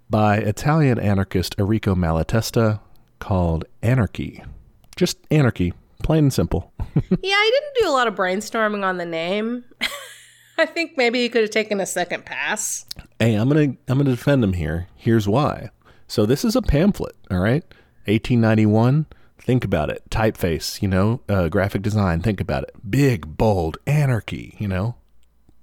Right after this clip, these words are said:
Speaker 1: That's eye-catching. And then you have, like, the rest of, you know, the rest of the small text or whatever. But that's like, boom, anarchy.
Speaker 2: Okay, okay. I could see that popping on a store shelf.
Speaker 1: I think it's better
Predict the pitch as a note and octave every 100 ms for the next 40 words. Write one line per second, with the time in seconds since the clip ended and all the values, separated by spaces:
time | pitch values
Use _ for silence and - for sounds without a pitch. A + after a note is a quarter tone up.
0 | _ - G#2 - - G#2 A2+ D#3 - -
1 | D#2+ F#2 - _ - A#2 A#2 A#2+ A2+ A2
2 | G2+ F#2+ - F2+ F2 - E2 D#2+ D2 -
3 | G2 D2+ D2+ - - E2 - F2+ D2+ D#2
4 | - - - G2 G2 - - - F2+ E2+
5 | - - E2 - G2 - E2+ - - -
6 | - - - D#3 C#3 - - - _ _
7 | - - - A4+ B4+ A#3+ C#4 F4 F4 C4+
8 | C4+ D4+ G4 G4 - A3 G3 - G3+ F#3
9 | G3 F#3 G#3+ - F#3+ F#3+ - F3+ E3 -
10 | D#3+ E3 B3+ - - - - _ G#2+ C3+
11 | D#3+ - G#2 C#3+ F3 A2+ A2+